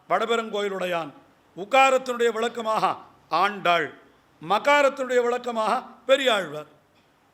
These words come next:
அப்ப பிரணவமே ஒரு கோயில் கொண்டு எழுந்தருளி இருக்கிற இடம் எதுன்னு கேட்டா, ஸ்ரீவில்லிபுத்தூர் தான். அணிபுதுவை பைங்கமலர்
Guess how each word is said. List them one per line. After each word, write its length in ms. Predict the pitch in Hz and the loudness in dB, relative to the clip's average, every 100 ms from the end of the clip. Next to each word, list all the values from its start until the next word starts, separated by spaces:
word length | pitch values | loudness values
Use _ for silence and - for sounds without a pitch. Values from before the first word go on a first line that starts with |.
| _ | _
அப்ப 240 | 208 220 226 | 0 0 0
பிரணவமே 680 | 185 226 269 269 277 285 285 - _ _ - | -2 2 4 4 2 0 -4 -18 _ _ -6
ஒரு 240 | 214 226 | -4 0
கோயில் 360 | 233 269 269 233 | 4 4 4 0
கொண்டு 220 | 247 240 | -2 0
எழுந்தருளி 460 | 233 247 240 233 | 0 2 0 2
இருக்கிற 280 | 226 220 214 | 0 -2 -2
இடம் 160 | 214 226 | -2 -2
எதுன்னு 300 | 208 233 226 | -2 -4 -2
கேட்டா, 340 | 202 196 254 - - - - | -4 -4 -4 -6 -18 -20 -2
ஸ்ரீவில்லிபுத்தூர் 640 | 254 240 202 170 175 160 | 0 2 0 -2 -6 -2
தான். 320 | 180 - - _ - - _ _ _ _ _ - | -4 -4 -14 _ -20 -20 _ _ _ _ _ 0
அணிபுதுவை 800 | 175 202 220 220 220 214 226 220 220 220 226 - - - - _ - _ _ - - | 2 2 -2 -4 -2 -2 -2 -2 -6 -8 -10 -16 -20 -20 -20 _ -20 _ _ -20 -6
பைங்கமலர் 800 | 175 233 233 233 233 226 214 | -6 -4 2 2 4 2 0